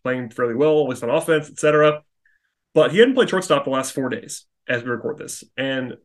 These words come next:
Snitker did say plainly that Ar-, Arcia is gonna be on the team in some respect, probably in a utility role, of course. But, um, also, as of tonight, as of Saturday night, Mark Bowman,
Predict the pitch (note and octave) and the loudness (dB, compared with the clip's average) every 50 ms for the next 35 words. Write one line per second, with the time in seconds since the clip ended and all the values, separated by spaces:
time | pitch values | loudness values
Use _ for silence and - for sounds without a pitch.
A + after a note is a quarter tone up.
0 | _ _ _ _ - - - F3+ F3 E3 C#3+ D#3 D#3+ D#3+ - D3+ D3+ D3+ D3+ - | _ _ _ _ -10 -6 -6 -2 0 2 2 2 2 2 4 4 6 4 4 2
1 | - C#3+ C#3+ D#3 D#3+ E3 D#3+ C#3 C3 B2+ - B2+ B2+ - - D#3+ D3+ C#3+ D3 D3+ | 0 0 0 2 2 2 2 2 0 -2 -2 -4 -4 0 2 2 2 2 2 0
2 | D#3 D#3 D3 C#3+ - E3+ E3 F3 F3+ F3 D3+ D3 - E3 E3 E3 E3 - - F#3 | 0 0 0 -2 -2 0 0 2 0 0 -2 -4 -2 -2 -2 -2 0 0 2 2
3 | G3+ G3 - - - - - _ _ _ - C3+ B2+ C3+ C#3 C3+ C3+ C3+ C3+ - | 2 0 -4 -12 -20 -20 -20 _ _ _ -4 -2 0 0 -2 -2 -2 -2 -2 0
4 | E3 D#3 D#3 D#3 D3+ D3+ D3 D3+ D#3 D3 C#3+ - - E3 D#3+ E3 D#3 - - - | 0 2 2 2 2 4 4 4 4 2 0 -2 -2 0 0 0 0 -4 -8 -10
5 | - _ _ _ _ _ _ _ - D3+ D3+ D3+ D3 C#3+ C#3+ C#3 B2+ - - _ | -14 _ _ _ _ _ _ _ 2 4 6 6 6 6 4 2 -2 -8 -14 _
6 | _ _ _ - F3+ G#3+ G#3+ - A#3+ G3+ D#3+ F3 E3+ F#3 G3 F3 - - D#3+ E3+ | _ _ _ 2 2 4 4 6 6 6 6 4 4 2 0 -2 0 0 0 2
7 | F#3 F3 - - C3 C#3+ D#3 E3+ E3+ - F3+ F#3 F#3+ F#3 F3+ F3+ D#3+ B2 A#2 C3 | 4 4 2 2 2 0 0 0 0 2 4 4 4 4 4 4 2 2 2 0
8 | D3 F3+ F3+ F#3 F#3 F3 C3+ B2 B2+ B2 - | 0 0 0 0 0 0 0 -2 -4 -6 -12